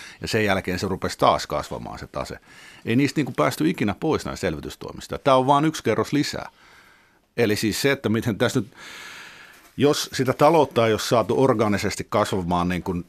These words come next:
elvyttämällä niin kauan kuin ollaan, niin en mä usko, että sitä saadaan nytkään. Et siis maailmantalous on ihan täysin niin kuin jumissa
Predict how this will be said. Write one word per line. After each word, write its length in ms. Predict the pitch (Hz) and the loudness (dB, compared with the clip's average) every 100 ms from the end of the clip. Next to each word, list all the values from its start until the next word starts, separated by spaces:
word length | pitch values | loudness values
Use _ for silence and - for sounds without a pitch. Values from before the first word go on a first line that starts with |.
| - | -6
elvyttämällä 640 | 104 95 - 85 87 90 | -4 -4 -4 -4 -2 -2
niin 180 | 98 90 | -2 -2
kauan 200 | 92 90 | -2 -2
kuin 140 | 113 | 2
ollaan, 420 | 123 104 80 67 | 4 2 0 -4
niin 220 | 69 76 - | -8 -10 -10
en 120 | 90 | -6
mä 160 | 87 85 | -4 -4
usko, 340 | 85 - 82 | -6 -6 -6
että 100 | - | -6
sitä 140 | 82 | -8
saadaan 400 | 76 - 80 87 | -8 -6 -6 -2
nytkään. 440 | 110 - - - - - | -2 -4 -8 -14 -14 -14
Et 120 | - | -10
siis 140 | 95 | -2
maailmantalous 560 | 127 117 92 120 127 123 | 2 2 2 0 0 2
on 60 | |
ihan 160 | 135 113 | 0 0
täysin 360 | 131 113 113 110 | 0 0 0 -2
niin 120 | 104 | -2
kuin 240 | 107 92 - _ _ _ _ | -4 -6 -10 _ _ _ _
jumissa 460 | 123 117 76 - | -2 -2 -2 -8